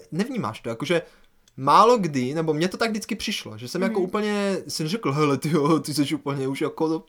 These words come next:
Speaker 1: týpek, jako si tě
Speaker 2: No
Speaker 1: pamatuju."
Speaker 2: já teda na té osmiletce, když jsme se dostali na osmiletku, tím pádem já jsem byla prakticky v šesté třídě,
Speaker 1: No.
Speaker 2: tak mě ty lidi, co šli maturovat, přišli jako nejvíc jako velcí dospělí lidi.
Speaker 1: No jasně, no,
Speaker 2: No.
Speaker 1: to, to jako takhle jo,
Speaker 2: Mhm.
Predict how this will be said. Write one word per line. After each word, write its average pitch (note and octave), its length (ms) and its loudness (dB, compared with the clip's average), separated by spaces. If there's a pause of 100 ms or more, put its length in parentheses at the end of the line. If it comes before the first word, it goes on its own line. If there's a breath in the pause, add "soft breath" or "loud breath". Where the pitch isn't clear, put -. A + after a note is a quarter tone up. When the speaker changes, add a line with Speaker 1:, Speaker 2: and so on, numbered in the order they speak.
(240)
Speaker 1:
týpek, D#3 400 -4
jako B2+ 260 -4
si C#3+ 120 -6
tě D3+ 80 -2
Speaker 2:
No - 60 -2
Speaker 1:
pamatuju." A#3 300 6
Speaker 2:
já A3+ 100 8
teda B3+ 240 2
na B3 100 0
té C4 180 -2
osmiletce, A#3 600 -2
když A3 160 -6
jsme A3 140 -4
se A3+ 100 -2
dostali A#3 260 -4
na G3+ 100 -6
osmiletku, A3 420 -10
tím G#3 120 -12
pádem G3+ 160 -4
já G3+ 60 -6
jsem G#3 100 -10
byla G#3 100 -4
prakticky G3+ 320 -10
v G3 40 -12
šesté G#3+ 320 -8
třídě, F#3 300 -6
Speaker 1:
No. C#3+ 220 0 (200 loud breath)
Speaker 2:
tak A3+ 120 -4
mě A3+ 100 0
ty A3+ 100 -4
lidi, G#3 180 -4
co A3 100 -8
šli A3+ 160 -6
maturovat, G#3 440 -4
přišli G3+ 260 -8
jako G3 140 -4
nejvíc G3+ 320 -2
jako G3+ 180 -4
velcí G#3 380 -2
dospělí G3 340 -6
lidi. F#3+ 120 2
Speaker 1:
No F3+ 60 8
jasně, A3 340 2
no, A#2 120 -2
Speaker 2:
No. E3 200 -2
Speaker 1:
to, E3 120 -2
to C#4+ 80 2
jako G3+ 180 2
takhle G3+ 260 2
jo, A#3 280 2
Speaker 2:
Mhm. G#3 240 -8